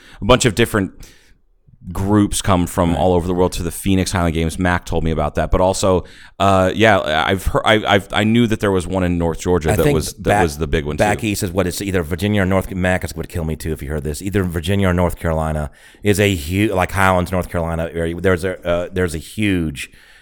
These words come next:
Speaker 2: I mean, it's one of the bigger ones in the world. It happened. Anyway, S-, Stone Mountain's not quite that big, but it's a, it's a good solid one. So you've got vendors from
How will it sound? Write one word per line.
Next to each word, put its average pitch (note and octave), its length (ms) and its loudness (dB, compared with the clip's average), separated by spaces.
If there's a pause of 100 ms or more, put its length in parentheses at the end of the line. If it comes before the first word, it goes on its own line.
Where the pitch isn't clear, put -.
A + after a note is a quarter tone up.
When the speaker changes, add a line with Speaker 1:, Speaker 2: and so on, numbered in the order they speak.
(140)
Speaker 2:
I F#2 80 -2
mean, F#2+ 160 2
it's F#2 140 0 (100)
one G2+ 160 0
of F#2+ 60 0
the F2 60 -2
bigger F2+ 180 0
ones F2 160 0
in D#2+ 60 -6
the D#2+ 80 -2
world. D#2+ 420 0
It D#2 60 -12
happened. E2 260 -6
Anyway, E2+ 380 0 (420)
S-, - 100 -6 (180)
Stone C3 260 4
Mountain's A2 240 2
not F#2+ 140 0
quite F2+ 200 0
that E2 160 -2
big, D#2+ 140 -2
but G2 80 4
it's A2 120 0
a, B2+ 60 2
it's A2+ 120 -2
a G#2+ 40 0
good G2+ 160 4
solid E2 220 -2
one. C#2 100 -8
So C3 100 -2
you've A#2+ 120 0
got A#2 260 2
vendors B2+ 420 2
from A2+ 540 2